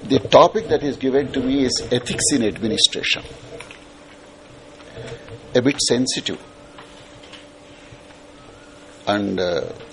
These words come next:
sometimes when we are discussing certain sensitive issues, probably I feel talking in Telugu is likely to give me the satisfaction of conveying much better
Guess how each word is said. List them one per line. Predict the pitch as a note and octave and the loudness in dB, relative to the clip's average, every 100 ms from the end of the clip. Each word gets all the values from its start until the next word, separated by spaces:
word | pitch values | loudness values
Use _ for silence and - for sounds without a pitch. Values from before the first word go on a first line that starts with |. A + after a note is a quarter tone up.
| - | -2
sometimes | - E3+ D#3+ B2+ A#2 D3 | 2 4 8 8 6 2
when | - A2+ | 2 4
we | G#2+ | 6
are | G#2 | 6
discussing | G2+ A2 - - C3+ | 4 -2 -4 -2 0
certain | C3+ A#2 G#2 G2+ | 2 2 2 0
sensitive | - A#2 - - A#2+ | 0 -2 -2 -2 0
issues, | A2 - C3+ F#2+ - - - - - - - - - - - - | 0 2 2 2 -4 -6 -12 -18 -18 -14 -14 -14 -14 -16 -16 6
probably | A#2+ C#3+ D3+ C#3+ D3 C#3+ - - - - - - | 10 10 8 4 0 -2 -8 -18 -16 -16 -18 -8
I | - A#2+ D3 | 2 4 4
feel | - B2 A#2+ A#2 - | 0 0 0 -2 4
talking | A2 A#2 D3 C#3+ | 4 4 0 0
in | C3 | 0
Telugu | A#2 A#2+ C3+ D#3 | 0 2 2 2
is | D3 G2+ | 0 2
likely | G#2+ A#2 - A#2+ | 0 0 -2 -6
to | A2+ F2 - - | -4 -8 -10 -6
give | A2+ B2+ | -2 0
me | A2 C#3+ | 2 2
the | D#3 | 2
satisfaction | D3+ C3 B2+ - - B2 - - - - - - - - - - - | 2 4 4 2 2 2 2 0 -2 -12 -20 -20 -20 -20 -20 -8 2
of | A#2 - | 2 4
conveying | A#2 A#2 B2 C3 B2+ A2+ | 0 4 6 6 6 2
much | G2+ C3+ - | 2 2 6
better | B2 A#2+ G#2+ | 6 8 4